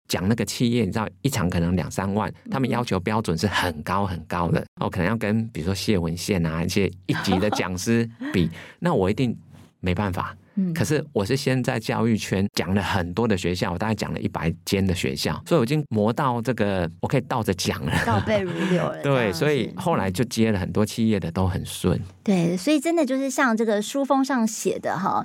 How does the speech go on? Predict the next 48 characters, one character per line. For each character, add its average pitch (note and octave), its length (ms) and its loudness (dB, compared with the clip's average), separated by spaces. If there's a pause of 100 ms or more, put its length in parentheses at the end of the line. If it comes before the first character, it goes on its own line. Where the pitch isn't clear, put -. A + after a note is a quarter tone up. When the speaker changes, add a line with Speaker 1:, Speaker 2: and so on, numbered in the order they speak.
(100)
Speaker 2:
人 G#3 200 2
生 C#4 160 2
没 B3 60 4
有 A3 100 2
白 E3+ 220 -2
走 F3 220 -2
路， F#3 180 2
每 E3 300 2
一 F#3+ 100 2
步 A#3 240 2
都 F#3+ 220 0
算 F3+ 320 0
数， F3+ 200 -4
但 A3+ 160 2
是 A#3 160 0
前 F#3 300 0
提 F3+ 160 0
是 G3+ 180 0
你 E3+ 100 0
要 D3+ 120 0
先 F3+ 160 0 (100)
移 D#3+ 120 2
除 D#3 240 0
偏 D#3+ 400 2
见 D#3+ 320 0
啊。 - 320 -6
Speaker 1:
对， F#2+ 280 2 (280)
那 F3 120 0
我 G#2+ 120 0
很 F#2 180 -2
简 G2+ 180 2
短 G2+ 200 0
再 A#2+ 120 0
说 A2 240 0 (140)
第 C3+ 140 4
五 F2 180 2
个 G2 140 2
啦 E2 100 2
哈， D#2 240 -2
弹 G#2 240 -2
性 C#3+ 180 2
看 A#2+ 240 -2
待 A#2 140 0
事 A2 260 0
情 D#2+ 240 -4
的 E2 80 -6
发 F#2 280 0
生。 F#2 280 2